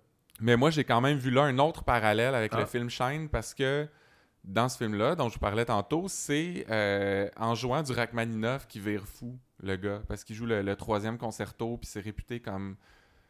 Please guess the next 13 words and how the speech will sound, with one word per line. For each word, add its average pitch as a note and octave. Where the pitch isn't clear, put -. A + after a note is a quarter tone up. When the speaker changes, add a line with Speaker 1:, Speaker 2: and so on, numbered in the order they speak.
Speaker 1:
le, G2
le, F#2+
l'espèce G#2
de G2
Graal, A2
le G#2+
saint B2
Graal A2+
des, G2+
des F#2
pièces G#2
de G#2+
piano. G2+